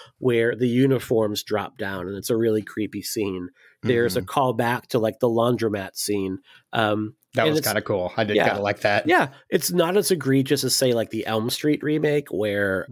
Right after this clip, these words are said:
Speaker 2: Right.
Speaker 1: every time those callbacks happen, I wonder why I'm just not watching Wes Craven's movie instead. Um, and they're pretty well done here. Like,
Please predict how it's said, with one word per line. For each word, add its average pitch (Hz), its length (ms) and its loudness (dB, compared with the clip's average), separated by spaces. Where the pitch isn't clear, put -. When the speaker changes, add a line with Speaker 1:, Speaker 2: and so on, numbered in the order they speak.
Speaker 2:
Right. 92 200 -6
Speaker 1:
every 113 220 0
time 131 360 2
those 117 160 0
callbacks 117 540 0
happen, 120 300 0
I 101 160 0
wonder 104 460 -2
why 101 220 -2
I'm 101 140 -4
just 104 220 -6
not 104 180 -6
watching 107 460 -6
Wes 95 220 -6
Craven's 113 500 -2
movie 127 300 0
instead. 110 560 -4
Um, 123 480 0
and 151 80 2
they're 151 120 2
pretty 185 280 2
well 143 240 4
done 110 280 -6
here. 101 320 -6
Like, 101 260 -6